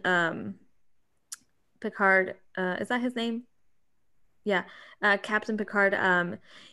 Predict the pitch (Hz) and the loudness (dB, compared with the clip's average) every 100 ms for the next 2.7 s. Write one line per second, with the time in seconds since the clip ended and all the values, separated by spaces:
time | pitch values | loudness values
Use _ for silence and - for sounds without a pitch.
0 | - 262 254 247 233 - - _ _ - | -6 0 4 4 2 -6 -18 _ _ -4
1 | 226 - 277 240 - - _ _ - 190 | -2 2 2 2 -2 -20 _ _ -10 -8
2 | 175 220 220 233 247 294 | -4 0 2 4 2 2